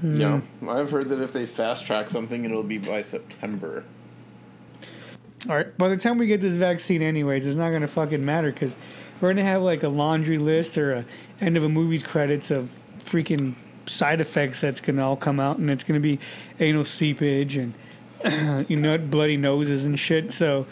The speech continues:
Speaker 1: um, you know, we can take
Speaker 2: Temporary
Speaker 1: it or don't
Speaker 2: blindness.
Speaker 1: take it. Yeah, temporary blindness. <laughs>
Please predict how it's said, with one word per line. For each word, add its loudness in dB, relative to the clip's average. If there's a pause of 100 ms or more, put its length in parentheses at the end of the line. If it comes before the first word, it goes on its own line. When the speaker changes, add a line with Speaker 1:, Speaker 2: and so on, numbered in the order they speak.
(400)
Speaker 1:
um, 2 (160)
you 4
know, 4
we 4
can 4
take 4
Speaker 2:
Temporary 4
Speaker 1:
it 4
or 2
don't 4
Speaker 2:
blindness. 2
Speaker 1:
take 2
it. -12 (560)
Yeah, 2
temporary 2
blindness. 2
<laughs> -18